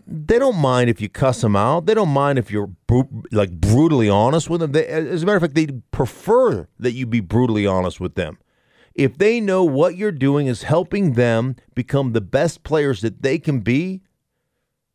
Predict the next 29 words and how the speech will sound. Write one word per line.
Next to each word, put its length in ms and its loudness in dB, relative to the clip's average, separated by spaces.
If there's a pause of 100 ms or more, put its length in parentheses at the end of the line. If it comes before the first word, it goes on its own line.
(380)
they 240 2
will 220 2
thrive 580 0
in 120 2
that 140 -2
environment. 540 -2 (420)
Even 280 0
with 120 4
a 40 0
guy 340 2
that, 240 0
you 80 0
know, 140 0
cusses 560 -2
you 100 2
out, 320 -4
that 280 -2
the 120 -2
guy 360 0
that, 200 -2 (460)
you 120 2
know, 200 2
gets 480 -2
after 400 0
you. 160 -12 (1120)
Like, 300 0 (1500)
um, 380 2
Greg 280 2
Williams. 480 0